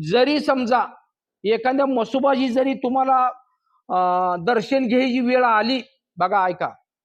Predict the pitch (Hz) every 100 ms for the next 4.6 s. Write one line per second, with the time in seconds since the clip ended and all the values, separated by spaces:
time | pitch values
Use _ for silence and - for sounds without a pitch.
0 | _ _ _ - 165 202 277 277 277 240
1 | 240 190 214 254 269 262 247 247 240 254
2 | 269 277 _ _ _ _ _ _ 180 208
3 | 202 262 277 254 247 247 240 240 240 247
4 | 233 240 - 208 233